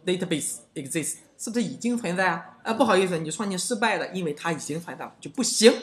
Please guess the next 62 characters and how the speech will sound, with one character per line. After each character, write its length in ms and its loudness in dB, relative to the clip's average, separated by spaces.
同 120 2
学 0 -
们， 160 10
那 300 6
个 100 -4
呢， 100 -8
数 160 -6
据 80 -6
库 360 -6
是 160 -6
我 120 -6
在 120 -6
备 100 -2
课 140 -6
的 60 -4
时 60 -8
候 60 -6
用 140 -6
的， 120 -18
所 140 0
以 40 -2
说 120 0
接 100 -4
下 60 -2
来 80 -4
怎 60 -10
么 80 -10
着 80 -8
呢？ 160 -4
删 240 -6
了 100 -8
它。 160 -14
怎 80 -4
么 60 0
删 180 4
呢？ 180 0
Drop 720 4
database， 600 0
然 160 0
后 240 4
京 520 0
东， 180 0
东， 280 0
删 180 2
了。 280 -6
啊， 320 0
切 200 4
记 200 0
删 260 2
的 100 0
时 140 0
候 180 0
一 60 -2
定 100 -6
要 160 2
小 180 0
心、 160 -4
小 160 -4
心、 160 -8
再 100 2
小 140 0
心 180 -8